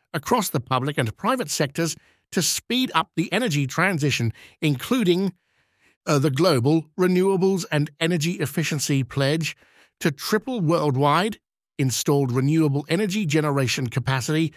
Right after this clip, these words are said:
to at least eleven thousand gigawatts, and to double the global average annual rate of energy efficiency improvements to more than four percent by twenty thirty.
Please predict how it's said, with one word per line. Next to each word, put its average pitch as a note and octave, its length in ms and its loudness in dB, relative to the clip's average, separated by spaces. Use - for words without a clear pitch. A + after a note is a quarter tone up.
to D3+ 160 4
at C#3+ 100 -2
least C#3+ 440 -2
eleven C3+ 520 2
thousand D3+ 460 2
gigawatts, A2 600 -2
and D3+ 220 2
to D#3+ 100 0
double E3+ 340 0
the D#3+ 120 0
global D3 440 0
average D#3 480 0
annual C#3+ 400 2
rate C3 300 0
of G#2+ 240 -2
energy C#3 480 0
efficiency C#3+ 720 0
improvements C#3 720 0
to D#3+ 140 0
more C#3 240 2
than C3+ 140 0
four C3 340 2
percent D3 480 -2
by D#3 140 -2
twenty C3 280 -2
thirty. A2+ 440 -4